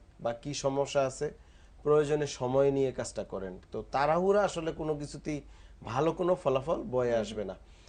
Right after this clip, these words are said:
Speaker 1: প্রত্যেকটা জিনিসই আপনাকে, এক হচ্ছে, হ্যাঁ, আপনার ট্রিটমেন্টটা কন্টিনিউ করতে হবে নিয়মিত এবং একটু ধৈর্যের সাথে,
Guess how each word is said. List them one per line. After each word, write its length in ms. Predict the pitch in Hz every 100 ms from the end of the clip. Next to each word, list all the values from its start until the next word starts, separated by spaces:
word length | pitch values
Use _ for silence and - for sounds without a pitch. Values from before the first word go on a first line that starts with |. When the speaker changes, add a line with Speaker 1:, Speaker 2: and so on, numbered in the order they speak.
| - -
Speaker 1:
প্রত্যেকটা 440 | 160 180 175 196
জিনিসই 520 | 151 175 175 165 185
আপনাকে, 580 | 175 - 156 - 160 165 - - -
এক 200 | 165 190
হচ্ছে, 280 | 185 - 170
হ্যাঁ, 180 | 151
আপনার 340 | 131 127 156 151 - - - -
ট্রিটমেন্টটা 600 | 160 156 175 170 185 185 180 - - - -
কন্টিনিউ 420 | 147 135 151 170
করতে 300 | 165 - 143
হবে 220 | 139 160
নিয়মিত 440 | 143 139 139 135 -
এবং 300 | 110 139 139
একটু 160 | 165
ধৈর্যের 360 | 135 117 98 127
সাথে, 340 | - 110 -